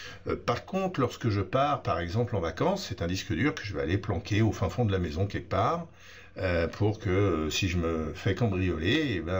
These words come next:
euh, j'aurai quand même encore mes données. Et ensuite, tout ça est sauvé sur un dernier disque, qui est le disque d'urgence. Alors, le disque d'urgence, c'est un disque dur qui n'est pas connecté en permanence à mon ordinateur.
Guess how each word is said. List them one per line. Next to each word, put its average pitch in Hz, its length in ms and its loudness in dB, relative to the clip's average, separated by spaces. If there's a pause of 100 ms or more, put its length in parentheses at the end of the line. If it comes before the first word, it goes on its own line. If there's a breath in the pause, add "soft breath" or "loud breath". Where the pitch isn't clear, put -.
(120)
euh, 71 220 -4 (140)
j'aurai 82 360 2
quand 82 140 -2
même 110 360 2
encore 110 340 2
mes 85 160 0
données. - 260 -8 (880 loud breath)
Et 165 100 4
ensuite, 202 320 0
tout 202 140 -2
ça 233 180 2
est 226 80 0
sauvé 180 400 2
sur 107 240 0
un 101 60 4
dernier 170 320 2
disque, 147 300 -2
qui 110 120 4
est - 20 4
le 101 140 4
disque 160 300 0
d'urgence. 110 640 0
Alors, 104 180 2
le 135 100 2
disque 190 300 0
d'urgence, 160 460 2
c'est 135 80 0
un 127 40 2
disque 156 280 -2
dur 143 180 0
qui - 100 0
n'est 92 120 4
pas 180 240 0
connecté 135 440 -6
en 120 120 -2
permanence 101 580 0
à 92 80 0
mon 104 160 4
ordinateur. 85 720 0